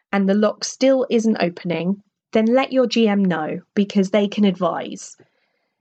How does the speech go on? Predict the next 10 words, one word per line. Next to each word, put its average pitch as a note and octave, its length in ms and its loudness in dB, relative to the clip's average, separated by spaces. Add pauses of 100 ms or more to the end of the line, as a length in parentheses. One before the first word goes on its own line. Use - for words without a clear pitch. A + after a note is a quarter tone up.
You G#3+ 120 4
might A#3+ 300 2
be G#3+ 120 2
absolutely A#3 440 -4
convinced A#3 540 2
you've G3 100 2
got A#3+ 220 0
the A3+ 80 0
correct A#3 320 0
combination, G#3+ 880 -2